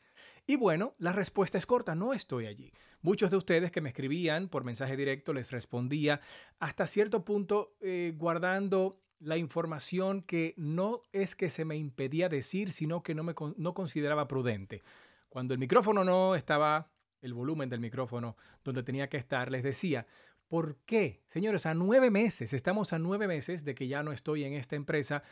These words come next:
a la cual le entregué siete años de mi vida, a la cual le tengo muchísimo cariño. Pues, ¿por qué esperar nueve meses? Dirán ustedes. Rafa, ¿por qué esperar tanto tiempo? Bueno, un bebé se toma nueve meses.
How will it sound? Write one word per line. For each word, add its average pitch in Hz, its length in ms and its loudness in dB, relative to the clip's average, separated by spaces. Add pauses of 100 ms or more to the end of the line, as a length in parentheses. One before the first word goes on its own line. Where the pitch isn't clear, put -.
(280)
a 135 80 -6
la 120 100 -2
cual 135 240 -2
le 131 60 2
entregué 131 440 0
siete 151 440 -2
años 151 260 -2
de 139 120 0
mi 156 100 -2
vida, 156 360 0
a 156 40 0
la 131 120 -4
cual 123 200 -6
le 123 100 -6
tengo 170 240 -4
muchísimo 160 680 -2
cariño. 156 500 -4 (420)
Pues, 151 640 2
¿por 180 220 0
qué 226 80 0
esperar 202 400 -2
nueve 208 180 0
meses? 226 320 0
Dirán 123 240 0
ustedes. 113 300 -4
Rafa, 170 260 -8
¿por 165 140 -12
qué 175 100 -8
esperar 160 300 -8
tanto 160 260 -6
tiempo? 175 300 -2
Bueno, 180 320 -4
un 214 240 2
bebé 160 480 2 (400)
se 160 120 -4
toma 170 220 2
nueve 165 180 -2
meses. 160 440 -6